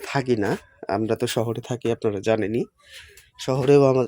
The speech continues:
সোলার সেটআপ আছে, তো এটা, উম, চিন্তা করলাম ঢাকায় করবো। এই হচ্ছে গিয়ে ব্যাটারি। এটা হচ্ছে গিয়ে ওই যে আপনাদের বললাম না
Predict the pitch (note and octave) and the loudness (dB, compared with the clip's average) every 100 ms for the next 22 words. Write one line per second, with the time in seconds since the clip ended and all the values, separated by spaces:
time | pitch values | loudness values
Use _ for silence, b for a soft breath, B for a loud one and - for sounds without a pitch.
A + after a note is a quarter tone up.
0 | - - C#3+ A#2+ A#2 B2+ B2 A2+ A2+ - | -2 -2 0 2 2 0 0 2 0 0
1 | D#3+ - A#2+ - A2+ A2+ A2+ - A2+ - | -4 -4 -4 -2 -2 -2 -4 -10 -12 -14
2 | B2+ A#2+ A2+ A2+ A2+ A#2 A#2 A2 A#2 B2 | -10 -8 -8 -8 -8 -8 -6 -6 -6 -6
3 | C#3+ D3+ C#3 B2+ - A#2 A2+ A2 G#2+ G2 | -6 -6 -6 -10 -10 -10 -8 -8 -10 -12
4 | G2 _ b b b b b - - B2+ | -16 _ b b b b b -14 -8 -6
5 | C3+ C#3 C3 - C#3 C#3+ D3+ F#3+ G#3 B | -4 -6 -10 -6 -6 -4 -6 -4 -6 B
6 | B B B - - C#3+ C#3 B2 C3+ B2 | B B B -18 -4 -2 0 0 0 0
7 | C3 C#3+ C#3 C#3 C#3+ | 0 0 0 0 -2